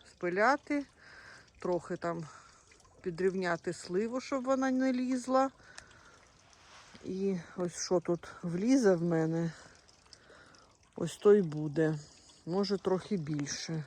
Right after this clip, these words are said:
вміститься. Бо вони розростаються і додаються нові, нові сорти, хоча,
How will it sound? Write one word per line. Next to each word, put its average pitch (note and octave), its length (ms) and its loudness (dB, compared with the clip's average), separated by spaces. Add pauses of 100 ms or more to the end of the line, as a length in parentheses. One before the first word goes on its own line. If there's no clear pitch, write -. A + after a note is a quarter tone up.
вміститься. D#3 840 -6 (3500)
Бо E3+ 160 2
вони F3 260 4
розростаються A3 1200 8 (2500)
і E3 340 -4 (120)
додаються D#3 840 -2 (580)
нові, D#3+ 260 0 (180)
нові F3 260 2
сорти, F3+ 460 0
хоча, E3+ 440 0